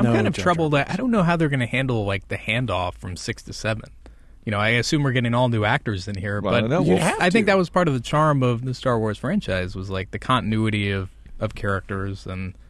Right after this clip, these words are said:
Speaker 2: I don't know, people were very attached to, you know, individ-, like, at least I am, with <laughs> actors playing in the roles. Like Alec Guinness, I mean, come on.
Speaker 3: In
Speaker 2: Yeah.
Speaker 3: terms of the crossover thing you were talking about, Joe, do,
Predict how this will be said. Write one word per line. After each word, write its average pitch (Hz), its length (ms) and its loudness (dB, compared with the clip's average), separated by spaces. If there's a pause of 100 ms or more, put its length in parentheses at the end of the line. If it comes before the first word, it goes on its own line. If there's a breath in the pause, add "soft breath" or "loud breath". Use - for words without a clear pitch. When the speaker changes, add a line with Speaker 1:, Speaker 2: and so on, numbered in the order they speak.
(100)
Speaker 2:
I - 40 0
don't 165 40 4
know, 110 80 2
people 160 260 0
were 117 80 2
very 120 220 2
attached 107 540 -4
to, 92 420 -8 (340)
you 104 60 -8
know, 98 100 -2
individ-, 113 500 -2
like, 92 120 -6 (120)
at 82 60 -12
least 98 220 -10
I 98 180 -2
am, 87 260 -6
with 147 140 2 (120)
<laughs> - 380 0
actors 143 520 2
playing 139 220 4
in 117 60 0
the 117 80 0
roles. 131 220 4
Like 131 160 2
Alec 147 300 0
Guinness, 135 400 0
I 113 40 -4
mean, 107 280 -2 (460 soft breath)
come - 180 -8
on. - 240 -16 (400 soft breath)
Speaker 3:
In 120 120 0
Speaker 2:
Yeah. 117 60 -2
Speaker 3:
terms 139 300 2
of 98 240 2
the 98 160 4
crossover 95 560 -2
thing 92 160 -2
you 90 80 -2
were 92 60 -4
talking 104 340 -4
about, 87 180 -2
Joe, 87 200 -2
do, 92 200 -2